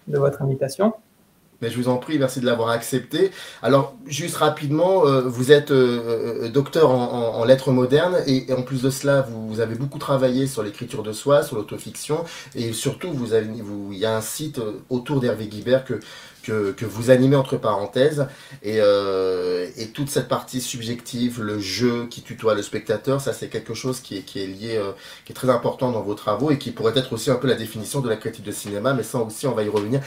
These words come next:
Speaker 2: Je crois qu'il y a pas mal de choses, il y a beaucoup de choses sur lesquelles on va peut-être discuter. En tout cas, moi je suis très content aujourd'hui de discuter avec vous sur, euh, sur Hervé Guibert. Alors, avant cela, euh, juste,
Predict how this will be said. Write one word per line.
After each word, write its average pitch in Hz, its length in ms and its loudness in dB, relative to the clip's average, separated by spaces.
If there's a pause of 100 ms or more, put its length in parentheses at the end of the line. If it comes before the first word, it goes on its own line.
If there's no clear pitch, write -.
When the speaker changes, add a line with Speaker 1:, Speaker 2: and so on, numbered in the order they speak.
(160)
Speaker 2:
Je - 60 -20
crois 135 140 4
qu'il 165 100 0
y 135 60 4
a - 40 -2
pas 156 140 4
mal 151 200 4
de 139 100 0
choses, 147 320 2
il 123 60 0
y - 20 2
a 120 80 0
beaucoup 139 180 -4
de 135 60 -2
choses 135 220 -2
sur 117 120 -4
lesquelles 107 280 -2
on 107 40 0
va 101 80 2
peut-être 107 240 -6
discuter. 120 500 -4
En 117 100 -4
tout 101 120 -16
cas, 131 160 0
moi 113 140 -2
je 101 40 -10
suis 117 200 -10
très - 360 -6
content 135 360 -4 (400)
aujourd'hui 127 300 4
de 123 80 0
discuter 117 400 -6
avec 104 240 -4
vous 127 120 -2
sur, 107 320 -6
euh, 98 120 -6
sur - 180 -4
Hervé 104 220 -6
Guibert. 104 360 -2 (460)
Alors, 139 300 4
avant 165 240 4
cela, 208 460 4
euh, 127 720 2
juste, 185 480 -4